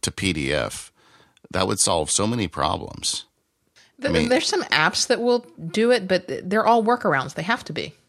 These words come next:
Speaker 1: Well, just like this one, he's gotta copy it to the clipboard and then go in there. I mean, 'cause I, I bemoan every once in a while on the show or on the blog that I would like to be able to print an email as a P D F. And I'm not talking about a P D F attachment to an email, but the actual email itself.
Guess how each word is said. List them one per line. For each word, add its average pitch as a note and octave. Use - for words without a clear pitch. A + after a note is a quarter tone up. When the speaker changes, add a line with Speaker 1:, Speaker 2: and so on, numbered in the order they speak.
Speaker 1:
Well, B2+
just -
like B2+
this -
one, E2+
he's F2+
gotta F2
copy G2+
it -
to -
the -
clipboard D2+
and D2
then D2
go C#2
in E2
there. A1+
I G#2+
mean, G#2
'cause -
I, F#2+
I A2
bemoan E2+
every D2
once C#2+
in D2+
a -
while D2
on C#2+
the C2
show D2+
or B1
on B1
the A#1+
blog F#2+
that E2
I G2
would A#2+
like D2
to D#2
be D2+
able C#2+
to D2
print D2+
an C#2
email D2
as D2
a -
P D2+
D B1+
F. -
And D2
I'm F2
not F#2+
talking F#2
about D#2+
a C#2
P -
D D#2
F D2
attachment -
to -
an C2
email, C2+
but D2+
the -
actual E2+
email D2+
itself. -